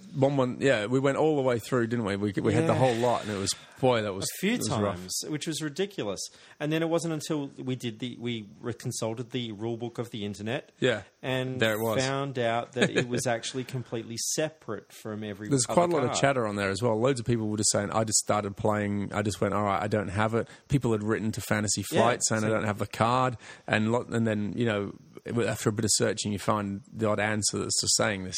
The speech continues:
Speaker 1: Lita Chantler. So if you get in the game, uh, Lita Chantler,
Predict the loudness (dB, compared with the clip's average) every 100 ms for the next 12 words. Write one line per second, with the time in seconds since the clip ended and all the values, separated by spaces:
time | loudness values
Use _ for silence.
0 | -6 -2 0 0 0 0 0 0 2 2
1 | 2 2 2 2 2 2 2 -2 -6 -12
2 | -20 _ -20 -2 2 4 4 0 -2 -10
3 | -12 -10 -2 2 2 2 0 0 -2 -8